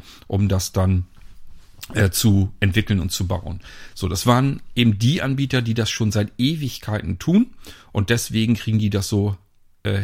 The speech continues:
ganz fantastisch und hervorragend drin. Das ist für mich persönlich der Grund gewesen, warum ich auch diese Thermostate erneut wieder haben wollte. Nun mittlerweile dann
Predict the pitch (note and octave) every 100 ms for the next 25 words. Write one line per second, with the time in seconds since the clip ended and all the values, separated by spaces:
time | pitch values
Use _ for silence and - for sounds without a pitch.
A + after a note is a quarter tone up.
0 | F#2+ G2+ G2+ - - - - G#2 A2 -
1 | G2+ G2+ G2 F2 G#2+ F#2+ F#2 F2 - B2+
2 | G2 - B2+ - A2 G2 B2 F3+ - A#2+
3 | A2 A2+ G2+ F2+ G2 A2+ G2 G2 F#2+ G2
4 | - - - F#2 G2 G2 - G2 F2+ -
5 | G#2+ A#2+ A#2+ - G2+ F#2+ G2 F#2 G2 F#2
6 | - - - G2+ G2 F#2+ F#2 F2+ F#2 F2
7 | E2+ E2 E2 F#2+ G#2 G#2 A#2 A2 F#2+ G2
8 | G2 G2 G2